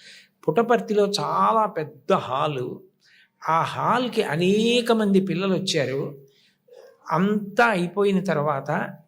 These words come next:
ఎవరి వాటర్ బాటిల్, కాగితం ముక్క దగ్గర నుంచి వాళ్ళే తీసుకెళ్ళి డస్ట్‌బిన్‌లో వేసి వెళ్ళిపోయారు. హాల్ అంతా అంత నీట్‌గా, వచ్చి కూర్చోడానికి ముందు ఎలా ఉందో, వెళ్ళిపోయిన తర్వాత కూడా అలా ఉంది.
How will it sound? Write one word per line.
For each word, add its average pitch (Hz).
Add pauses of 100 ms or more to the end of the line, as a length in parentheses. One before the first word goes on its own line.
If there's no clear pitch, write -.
(120)
ఎవరి 170
వాటర్ 175
బాటిల్, 180
కాగితం 180
ముక్క 156
దగ్గర 185
నుంచి 156
వాళ్ళే 175
తీసుకెళ్ళి 180
డస్ట్‌బిన్‌లో 185
వేసి 151
వెళ్ళిపోయారు. 143 (960)
హాల్ 185
అంతా 185
అంత 185
నీట్‌గా, 208 (800)
వచ్చి 165
కూర్చోడానికి 226
ముందు 190
ఎలా 202
ఉందో, 180
వెళ్ళిపోయిన 190
తర్వాత 170
కూడా 156
అలా 160
ఉంది. 135